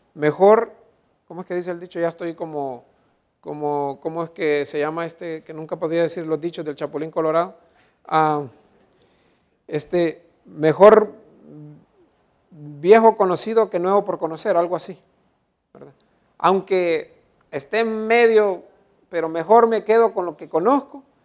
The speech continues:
que probar cosas nuevas. Aunque lo nuevo sea bueno, hay que tomar riesgos, da temor, entonces nos acomodamos. La falta de dirección, de propósito, es, es otra, otra razón. O sea, a veces no sabemos,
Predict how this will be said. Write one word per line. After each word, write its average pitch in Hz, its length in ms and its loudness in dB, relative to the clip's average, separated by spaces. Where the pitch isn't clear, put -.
que 175 140 -2
probar 151 380 0
cosas 151 240 -10
nuevas. 143 320 -6
Aunque 214 240 4
lo 196 120 4
nuevo 311 300 4
sea 294 220 8
bueno, 294 360 2
hay 139 140 -14
que 180 120 -2
tomar 139 320 -2
riesgos, 202 540 -2
da - 280 0
temor, 190 440 -2
entonces 180 340 -2
nos 185 200 -4
acomodamos. 165 680 -4
La 180 120 6
falta 226 400 6
de 196 120 2
dirección, 175 500 -2
de 180 100 -4
propósito, 233 640 -4
es, - 400 -10
es 160 200 -8
otra, 151 580 0
otra 165 220 -4
razón. 160 360 -8
O 175 60 -16
sea, 170 140 -2
a - 20 4
veces 185 220 -4
no 220 120 -6
sabemos, 208 520 -6